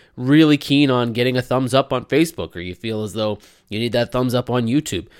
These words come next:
If you are worried about somebody commenting on it and that comment being a little bit negative, that is a normal fear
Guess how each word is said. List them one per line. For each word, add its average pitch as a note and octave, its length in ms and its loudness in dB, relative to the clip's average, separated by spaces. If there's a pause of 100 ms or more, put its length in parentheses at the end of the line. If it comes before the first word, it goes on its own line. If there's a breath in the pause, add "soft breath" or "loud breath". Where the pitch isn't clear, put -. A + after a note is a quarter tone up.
(260 soft breath)
If F#2+ 140 -6
you A2 420 -4
are A2 220 -2
worried C3 400 2
about C3+ 240 6
somebody C#3 300 2
commenting B2 600 2
on F2+ 160 -6
it F#2 80 -6
and G#2 180 -4
that A#2 120 -4
comment C3 380 -2
being C#3 180 0
a C#3 40 0
little C#3+ 160 2
bit C#3+ 160 2
negative, C#3+ 480 0
that A2 200 -2
is C3+ 220 -2
a D#3 80 0
normal C#3+ 500 0
fear C#3+ 460 -2